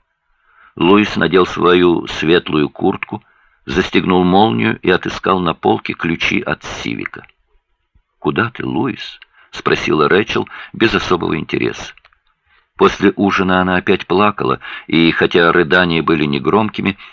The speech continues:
остановить их казалось невозможно. Луис был вынужден дать ей успокоительное. Теперь она сидела с журналом, бесцельно перелистывая страницы. В другой комнате сидела Элли, смотря по телевизору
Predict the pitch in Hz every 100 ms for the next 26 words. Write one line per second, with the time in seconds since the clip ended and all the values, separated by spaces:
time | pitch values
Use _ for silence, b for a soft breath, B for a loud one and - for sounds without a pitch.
0 | B B - - 101 98 113 120 - -
1 | 85 85 80 - 73 67 58 60 - -
2 | _ _ _ _ _ _ _ _ _ 71
3 | 80 95 - - 80 69 85 90 87 95
4 | 71 73 71 69 - - 78 67 60 60
5 | 60 60 b b b b b - 143 104
6 | 85 85 - 71 76 69 65 71 71 85
7 | 98 98 98 B B - 78 - - 101
8 | 104 104 101 - 71 85 - - 69 -
9 | 73 73 82 - - _ _ _ _ _
10 | _ _ _ 69 73 90 101 101 98 98
11 | 92 - 87 90 90 - 95 107 110 -
12 | - 78 - 85 - 80 78 95 98 180